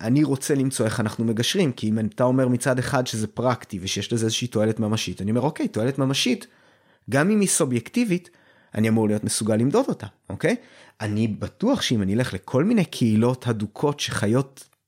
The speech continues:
טוב ובאיזושהי הרמוניה כזאת, אני כן אראה שאנשים שם, יש להם איזושהי תחושת סיפוק ורוגע, יותר כנראה משלי, גם אם אני לא חושב שצורת החיים שלהם היא, היא, היא,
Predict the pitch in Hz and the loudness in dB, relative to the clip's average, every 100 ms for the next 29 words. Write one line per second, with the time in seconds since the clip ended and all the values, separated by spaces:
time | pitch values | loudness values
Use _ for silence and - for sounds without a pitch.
0 | _ - 151 151 131 107 104 127 135 139 | _ 0 2 2 2 0 0 0 0 2
1 | 117 - - - _ - 117 110 117 165 | 2 -2 -20 -20 _ -2 2 4 4 4
2 | 190 - 127 123 - 107 104 - 185 214 | 2 0 0 0 0 -2 -2 0 2 2
3 | 214 202 165 139 135 202 202 185 165 - | 2 0 0 0 0 0 0 -2 -2 -8
4 | - - 160 156 170 - 185 - - 117 | -20 -10 -2 0 0 -2 -4 -6 -6 -4
5 | 165 - - 123 - 180 185 110 120 185 | -4 -4 -4 -2 -2 -2 -2 -2 2 2
6 | 202 165 - - - _ - 127 123 147 | 0 -4 -6 -20 -20 _ -2 -2 0 -2
7 | 139 160 151 151 156 160 - 269 330 _ | -2 -2 0 2 2 2 0 0 -2 _
8 | - 143 202 220 226 262 254 330 262 240 | -2 0 2 0 2 0 0 -2 -2 -2
9 | 160 131 - 120 120 117 110 104 107 107 | -2 -2 -2 0 0 2 0 0 0 -2
10 | 98 104 101 - | -2 -2 -2 -2